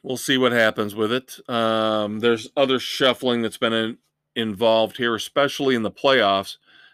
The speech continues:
Um, the playoff schedule is getting shuffled around a little bit, not at the end, though. Phoenix will still hold the championship race. Homestead moves back in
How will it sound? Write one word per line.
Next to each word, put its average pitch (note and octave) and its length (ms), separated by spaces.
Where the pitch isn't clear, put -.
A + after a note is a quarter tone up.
Um, G#2 640
the G#2+ 80
playoff C#3+ 400
schedule A#2+ 400
is G#2 80
getting A2 500
shuffled B2 460
around A2 400
a G2+ 40
little B2 320
bit, G#2+ 220
not B2 200
at C3 100
the A#2+ 120
end, G#2 160
though. G2 300
Phoenix B2+ 420
will B2 220
still B2 380
hold A2 500
the A2 100
championship A#2 880
race. A2 840
Homestead D#3 760
moves A2+ 360
back A#2 460
in G#2+ 440